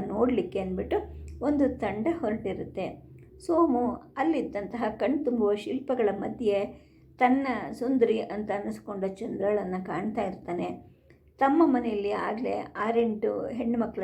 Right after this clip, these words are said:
ಜಾತಕ ಬಂದಿದ್ದು ಕೂಡ ಅವನಿಗೆ ಗೊತ್ತಿರುತ್ತೆ. ಯಾವ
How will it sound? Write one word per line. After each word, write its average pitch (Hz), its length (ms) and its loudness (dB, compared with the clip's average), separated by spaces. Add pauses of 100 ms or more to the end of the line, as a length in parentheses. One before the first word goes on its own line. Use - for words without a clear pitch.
ಜಾತಕ - 360 0
ಬಂದಿದ್ದು 208 520 0
ಕೂಡ 196 320 -4
ಅವನಿಗೆ 180 320 -4
ಗೊತ್ತಿರುತ್ತೆ. 180 1000 -2 (380)
ಯಾವ 226 420 4